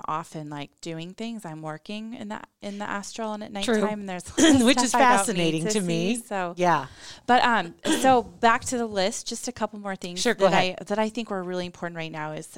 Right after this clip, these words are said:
Speaker 1: um, take time to do things that bring you joy without feeling guilty. So I had a client who is a business owner and she has a newer baby at home,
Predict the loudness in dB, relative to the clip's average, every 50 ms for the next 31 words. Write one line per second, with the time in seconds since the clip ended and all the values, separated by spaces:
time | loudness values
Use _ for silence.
0 | -6 -4 -4 -4 -4 -6 -6 -6 -6 -6 -6 -6 -6 -6 -4 -4 -6 -6 -6 -6
1 | -6 -6 -8 -10 -12 -12 -12 -14 -12 -10 -10 -10 -8 -8 -10 -10 -10 -8 -8 -6
2 | -6 -4 -6 -6 -8 -10 -12 _ _ _ _ _ _ _ _ -10 -10 -4 0 0
3 | 0 0 0 -4 -8 -10 -8 -8 -8 -8 -4 -4 -4 -4 -6 -8 -12 -12 -12 -12
4 | -8 -6 -4 -4 -4 -4 -4 -6 -6 -8 -10 -8 -8 -6 -6 -6 -6 -8 -10 -14
5 | -16 -12 -10 -8 -8 -8 -8 -10 -10 -8 -6 -6 -6 -6 -10 -14 -12 -10 -10 -8
6 | -8 -8 -8 -8 -8 -8 -8 -10 -10 -10 -10 -10 -12 -12 -12 -14 -12 -12 -10 -10
7 | -10 -10 -10 -10 -8 -8 -8 -8 -10 -10 -10 -10 -10 -10 -8 -8 -10 -12